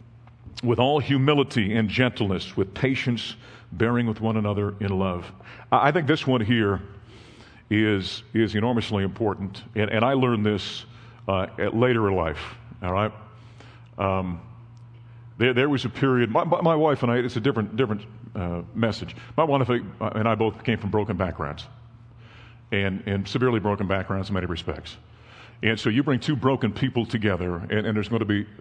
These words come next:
you know, some ups and downs and some struggles. And, and we did. And, and the, the Lord kind of, uh, revealed to me at one point,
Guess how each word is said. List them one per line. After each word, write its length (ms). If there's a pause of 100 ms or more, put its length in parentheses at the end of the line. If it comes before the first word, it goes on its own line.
(160)
you 100
know, 100
some 180
ups 180
and 80
downs 280
and 80
some 120
struggles. 480 (500)
And, 160
and 140
we 80
did. 320
And, 200
and 280 (220)
the, 100
the 140
Lord 180
kind 160
of, 160 (500)
uh, 80
revealed 400
to 80
me 120
at 80
one 160
point, 320